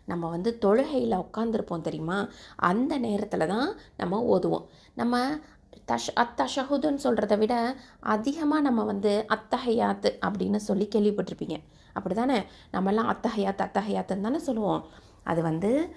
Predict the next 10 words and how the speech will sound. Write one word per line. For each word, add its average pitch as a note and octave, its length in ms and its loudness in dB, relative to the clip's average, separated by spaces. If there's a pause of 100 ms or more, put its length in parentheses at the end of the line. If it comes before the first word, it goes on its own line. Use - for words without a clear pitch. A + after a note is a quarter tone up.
(160)
அத்தஹியாத்துன்னு F#3+ 720 0
அந்த B3 260 0
துவா F#3+ 320 2
வந்து F#3+ 220 0
ஆரம்பிக்கும். G3+ 640 -2 (240)
ஆனா, F3+ 480 -4
அந்த F3 280 -2
துவாவுடைய F#3+ 720 2
பேர் F#3 260 4
என்ன? A3+ 500 0